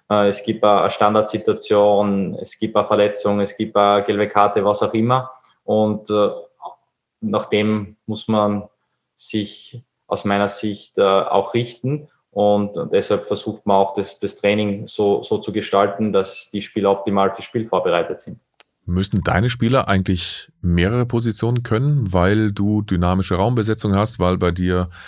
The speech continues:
Speaker 2: der Rechtsverteidiger auch mal im Sechserraum den Spielaufbau macht? Oder würdest du sagen, nee,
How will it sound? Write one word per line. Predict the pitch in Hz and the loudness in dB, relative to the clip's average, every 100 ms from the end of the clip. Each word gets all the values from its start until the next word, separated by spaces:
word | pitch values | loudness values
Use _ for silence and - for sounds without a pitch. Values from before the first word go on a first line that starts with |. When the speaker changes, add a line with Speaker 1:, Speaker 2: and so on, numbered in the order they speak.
| - - | -18 -4
Speaker 2:
der | 80 | 0
Rechtsverteidiger | 87 - - 85 85 85 87 82 80 | 0 0 -4 0 2 2 2 2 2
auch | 67 80 - | 0 -2 -2
mal | 80 80 82 82 | 0 2 2 0
im | 85 | -2
Sechserraum | 90 120 117 98 95 | 0 0 2 2 2
den | 90 | 0
Spielaufbau | - 123 - 127 123 131 | -2 -4 -2 -4 -2 0
macht? | 147 147 - - | -2 -4 -16 -6
Oder | 90 90 87 - _ _ _ _ - | -2 0 -2 -12 _ _ _ _ -6
würdest | 82 82 | -4 -4
du | 80 | -4
sagen, | 78 76 78 | -2 0 0
nee, | 73 | 0